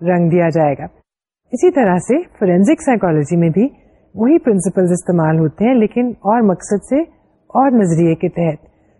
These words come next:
پرسنالٹی کی اسٹڈی بھی کی جاتی ہے، لرننگ کے پرنسپلز کو بھی اپلائی کیا جاتا ہے، لیکن جوڈیشل سسٹم اور لیگل سسٹم کی مدد کے لیے۔ it is also defined as the area where clinical methods and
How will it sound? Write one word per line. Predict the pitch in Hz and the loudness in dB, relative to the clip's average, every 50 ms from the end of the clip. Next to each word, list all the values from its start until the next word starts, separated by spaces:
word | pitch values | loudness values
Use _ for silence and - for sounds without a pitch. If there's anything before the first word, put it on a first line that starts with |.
| _ _ - | _ _ -12
پرسنالٹی | 180 - - 196 185 180 196 202 269 269 | -12 -4 -2 0 0 2 2 2 0 0
کی | 285 285 - | 0 -2 -2
اسٹڈی | - 269 240 214 247 | 0 0 0 2 2
بھی | 214 254 | 0 0
کی | - - 214 220 214 214 | -2 -2 -2 0 0 2
جاتی | 196 190 185 - - 220 226 | 2 0 0 -2 -2 0 0
ہے، | 220 233 | 0 2
لرننگ | 247 214 180 175 170 175 170 175 | 2 2 2 2 2 2 0 0
کے | - 175 - - | 0 -2 -6 -4
پرنسپلز | 170 165 - 196 - 233 240 233 - | -6 -6 -6 -4 -2 -2 -2 -2 -2
کو | - 254 | -2 0
بھی | 247 240 | 0 0
اپلائی | - - 190 175 165 160 156 - 180 | 0 0 0 0 0 0 -2 -2 -2
کیا | 175 170 170 | 0 0 2
جاتا | 165 160 - - 185 202 | 0 0 -2 0 0 0
ہے، | 220 208 - _ _ _ _ _ _ _ | 0 -2 -6 _ _ _ _ _ _ _
لیکن | 214 240 247 240 285 302 311 302 - _ _ _ _ - 180 | -2 -2 0 0 0 -2 -2 -2 -6 _ _ _ _ -10 -4
جوڈیشل | 208 190 160 208 240 - 381 381 - - | -2 0 0 0 0 2 0 0 0 0
سسٹم | 269 226 - - - 233 233 220 - 185 | -2 -4 -4 -4 -2 -2 -2 -2 -2 -2
اور | 185 185 170 165 160 170 | -2 0 2 2 2 2
لیگل | 196 220 202 254 262 247 - | 2 2 2 2 0 0 -2
سسٹم | 196 165 - - 180 180 170 - | -4 -6 -4 -2 -2 -2 -2 -2
کی | 185 202 208 - _ 165 160 | -4 -6 -6 -8 _ -4 -2
مدد | 160 151 - 160 165 - _ | -2 0 -2 -4 -6 -6 _
کے | 190 170 | -2 0
لیے۔ | 160 147 139 120 160 - _ _ _ _ _ _ _ _ _ _ _ _ _ _ _ _ _ _ _ _ _ _ _ _ _ _ _ _ _ _ _ _ _ _ _ | 0 -2 -2 -6 -10 -14 _ _ _ _ _ _ _ _ _ _ _ _ _ _ _ _ _ _ _ _ _ _ _ _ _ _ _ _ _ _ _ _ _ _ _
it | 262 - 330 | -4 -2 0
is | 330 277 311 320 | 0 2 2 2
also | 330 349 330 427 427 311 | 2 2 2 0 2 2
defined | 302 269 - 247 208 185 175 170 202 285 320 320 269 | 0 0 0 0 0 2 2 2 2 4 4 4 2
as | 247 220 | 2 2
the | 190 214 - - 190 | 0 -2 0 0 2
area | 180 180 175 165 185 202 269 330 359 330 247 | 2 2 2 2 2 2 2 2 2 2 2
where | 240 247 254 262 247 - | 2 2 2 0 -2 -2
clinical | - 262 269 330 339 - 381 359 294 226 | -2 0 0 2 2 2 2 2 2 2
methods | 190 170 160 - - - 254 302 294 - - - | 2 0 0 -2 -2 -2 -2 -2 -2 -4 -4 0
and | 214 208 | 0 0